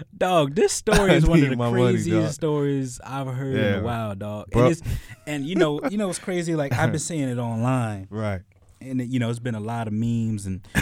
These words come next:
Speaker 1: you know, a lot of people been making fun of the situation.
Speaker 2: Yeah.
Speaker 1: But all I gotta say, imagine you a steward, a
Speaker 2: Bruh.
Speaker 1: student at Howard University, bro. You not laughing at nothing, bitch.
Speaker 2: Hell no.
Speaker 1: Especially, like, imagine those students, like, who weren't able to return,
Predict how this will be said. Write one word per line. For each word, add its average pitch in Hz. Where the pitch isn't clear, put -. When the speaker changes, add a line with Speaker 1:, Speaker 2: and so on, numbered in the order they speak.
Speaker 1:
you 165
know, 104
a 170
lot 120
of 117
people 117
been 107
making 110
fun 120
of 113
the 107
situation. 117
Speaker 2:
Yeah. 101
Speaker 1:
But 127
all 151
I 160
gotta 156
say, 165
imagine 127
you 123
a 117
steward, 120
a 117
Speaker 2:
Bruh. 101
Speaker 1:
student 127
at 110
Howard 117
University, 110
bro. -
You 117
not 175
laughing 143
at 110
nothing, 107
bitch. 80
Speaker 2:
Hell 185
no. 233
Speaker 1:
Especially, 175
like, 143
imagine 220
those 175
students, 175
like, 135
who 135
weren't 143
able 135
to 120
return, 110